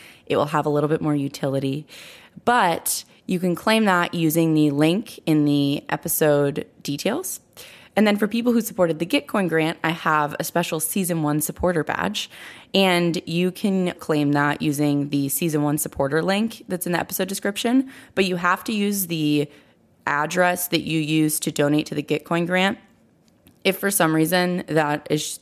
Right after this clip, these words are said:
not going to work for you, please tweet at me. I don't have my D Ms open because I find it too chaotic, but you can reply to a tweet and let me know and we can figure something out.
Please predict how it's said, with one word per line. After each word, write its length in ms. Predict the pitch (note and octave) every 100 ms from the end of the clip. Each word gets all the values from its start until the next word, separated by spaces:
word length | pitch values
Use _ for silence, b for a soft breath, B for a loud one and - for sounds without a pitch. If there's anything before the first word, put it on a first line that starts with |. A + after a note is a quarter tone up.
| -
not 320 | D3 D3 D3+
going 140 | D3+ C3+
to 80 | D3+
work 180 | C#3
for 120 | - F3+
you, 340 | F#3 F#3 F#3 B B B
please 600 | - F#3+ F#3+ G3 - - - _ _ _ _
tweet 260 | - F3 D#3+
at 160 | E3+ F3
me. 280 | F#3 F3+
I 80 | E3+
don't 100 | E3
have 80 | E3
my 140 | E3
D 200 | D#3 D3+
Ms 160 | D3 D3
open 360 | D3+ D#3 D#3 D#3
because 420 | - D3+ C#3+ - -
I 160 | D3+
find 300 | C#3+ D3 D3
it 80 | D3
too 100 | D3
chaotic, 560 | - D3+ C#3 D#3 F3 -
but 400 | G#3+ F#3+ E3+ - B B B B
you 100 | F#3
can 160 | F#3+ D3+
reply 340 | C#3+ F#3 F3
to 160 | F3 E3
a 60 |
tweet 400 | E3 E3 D#3 D#3
and 160 | E3+ D#3+
let 140 | D#3
me 100 | D#3
know 400 | D3+ D3 D3 C#3+ -
and 100 | D3
we 100 | D3
can 300 | D3 C#3 C#3 -
figure 320 | - D3 D3
something 340 | D#3 C#3 C#3+
out. 400 | C#3+ D#3+ B3+ -